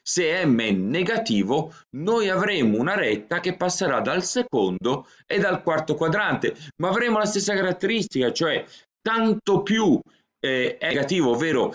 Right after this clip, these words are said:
il valore assoluto di m grande, tanto più la mia retta tenderà a essere verticale,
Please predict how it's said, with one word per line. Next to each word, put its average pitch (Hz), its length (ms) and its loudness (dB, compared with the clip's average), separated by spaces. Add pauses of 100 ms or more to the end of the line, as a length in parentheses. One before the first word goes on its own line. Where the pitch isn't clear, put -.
il 117 100 0
valore 143 300 2
assoluto 160 580 2
di 135 180 2
m 104 520 0 (460)
grande, 151 680 0 (100)
tanto 208 440 0
più 175 140 0
la 147 120 2
mia 180 180 2
retta 139 320 -2
tenderà 180 440 0
a 110 40 0
essere 113 460 0
verticale, - 920 -2